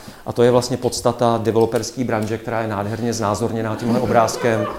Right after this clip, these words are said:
Tohle je to, jak dneska vlastně typická developerská firma funguje, protože smyslem je maximalizovat zisk, nejvíc vlastně, eh, zisku vytěžíte na, na, na, na stavbách vlastně jako by-, soukromých bytů,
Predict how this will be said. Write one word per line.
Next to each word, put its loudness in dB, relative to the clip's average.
Tohle 4
je 6
to, 6
jak 4
dneska 0
vlastně 0
typická -2
developerská -2
firma -2
funguje, 2
protože -4
smyslem -2
je -2
maximalizovat -2
zisk, -4
nejvíc 2
vlastně, -2
eh, -6
zisku -2
vytěžíte -2
na, -4
na, -4
na, -8
na -8
stavbách -4
vlastně -8
jako -6
by-, -6
soukromých -4
bytů, -6